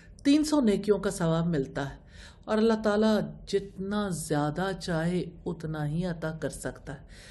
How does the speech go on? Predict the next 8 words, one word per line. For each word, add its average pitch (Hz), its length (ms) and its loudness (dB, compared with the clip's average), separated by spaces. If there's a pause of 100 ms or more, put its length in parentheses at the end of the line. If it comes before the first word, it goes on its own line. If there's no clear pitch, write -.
(260)
लिहाजा 240 300 2 (1040)
पूरा 285 380 4
सलाम 214 460 4
करने 202 360 0
की 226 300 -4
आदत 151 320 2
डालनी 139 500 -2
चाहिए। 131 500 -10